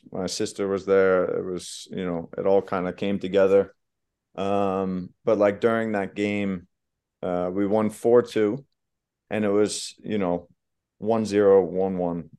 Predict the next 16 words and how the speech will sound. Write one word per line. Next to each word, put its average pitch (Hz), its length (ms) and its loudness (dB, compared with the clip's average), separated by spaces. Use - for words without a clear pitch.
two 123 160 -2
one, 107 460 -4
two 98 160 -6
two. 85 320 -8
Uh, 87 760 -6
and 95 160 -4
then 90 280 -4
we 90 140 -4
took 90 260 -8
off 87 260 -2
and 85 220 -8
did 85 240 -10
three 85 160 -10
two, 82 260 -10
four 85 260 -10
two. 82 320 -10